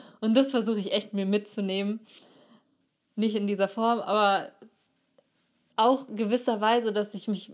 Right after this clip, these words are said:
für Dinge begeistern kann oder die schönen Dinge sehe und es nicht immer sonst was sein muss. Oder auch,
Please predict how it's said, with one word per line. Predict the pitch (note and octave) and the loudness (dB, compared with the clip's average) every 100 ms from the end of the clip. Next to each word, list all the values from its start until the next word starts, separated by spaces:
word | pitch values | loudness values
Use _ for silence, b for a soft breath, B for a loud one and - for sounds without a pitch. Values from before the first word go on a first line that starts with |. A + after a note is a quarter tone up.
| G3+ | -14
für | - G#3 | -8 -4
Dinge | A#3 A#3+ A3+ | 0 0 0
begeistern | G3 F3+ G3 B3 C4+ A#3 F3+ F3 | -2 0 2 2 0 -2 -4 -6
kann | - G3 G3+ A3 A3+ B B B - | -4 0 0 -4 -8 B B B -6
oder | G3 G3+ | 0 0
die | G3 F#3+ | 0 -2
schönen | - C4 A#3+ G3+ | 2 2 2 0
Dinge | G3+ G3 | -2 -4
sehe | F3+ F#3+ G#3+ G#3+ | -2 0 0 0
und | G3 G3 | -2 -4
es | G3 | -4
nicht | A3 A3 | -4 -4
immer | F#3+ G3 F3+ | -4 -4 -2
sonst | G3 G#3+ G#3 | -2 -4 -6
was | F3 E3+ | -8 -8
sein | E3 F3 F3 | -8 -8 -8
muss. | F3 - | -8 -4
Oder | - F3+ | -2 -2
auch, | G3 | -4